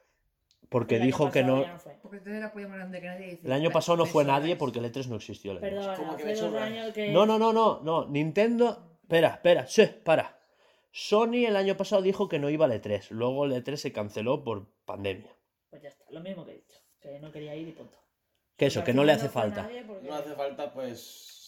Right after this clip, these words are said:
Speaker 1: Eh,
Speaker 4: no sé.
Speaker 1: todo decir que el E tres viene de la esa, la asociación es la esa, y Sony forma parte de la esa.
Speaker 4: Claro, pues.
Speaker 1: Porque la esa no es solo E tres,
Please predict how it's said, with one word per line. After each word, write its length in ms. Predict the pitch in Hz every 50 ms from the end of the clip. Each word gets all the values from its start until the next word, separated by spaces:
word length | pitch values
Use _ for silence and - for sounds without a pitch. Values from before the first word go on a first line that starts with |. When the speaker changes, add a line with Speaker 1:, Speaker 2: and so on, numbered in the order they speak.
| - - -
Speaker 1:
Eh, 320 | 202 202 196 185 - - - - _ _ _ _ _ _
Speaker 4:
no 120 | 104 107 104
sé. 100 | - - -
Speaker 1:
todo 240 | 180 175 190 202 202
decir 400 | 190 175 - 196 190 196 196 -
que 80 | 151
el 100 | 127 131
E 80 | 143 143
tres 340 | - 160 170 175 147 127 113
viene 300 | 120 120 123 131 143 139
de 120 | 123 110 101
la 180 | 98 98 104
esa, 460 | 120 147 151 - - 139 160 208 208 - _
la 100 | - 104 104
asociación 600 | - - 110 101 - 104 104 - - 110 110 117
es 140 | 120 117
la 180 | 117 107 104 110
esa, 360 | 127 151 - - 165 - - - - - _ _
y 140 | - 135 139 -
Sony 500 | - - 180 180 214 214 202 143 - - - 117
forma 400 | 120 131 139 135 123 110 104 -
parte 300 | 110 110 104 101 - 98
de 120 | 95 92
la 80 | 92 85
esa. 280 | 85 90 - - - -
Speaker 4:
Claro, 280 | 135 139 139 131 - -
pues. 140 | - 127 131
Speaker 1:
Porque 300 | 180 196 190 - 247 226
la 180 | 214 202 180
esa 500 | 180 196 190 - - 190 175 190 185 - _
no 260 | 147 147 151 151 160
es 160 | 156 151 - -
solo 260 | 143 131 123 113 101
E 80 | 104 90
tres, 420 | - 92 87 - - - - _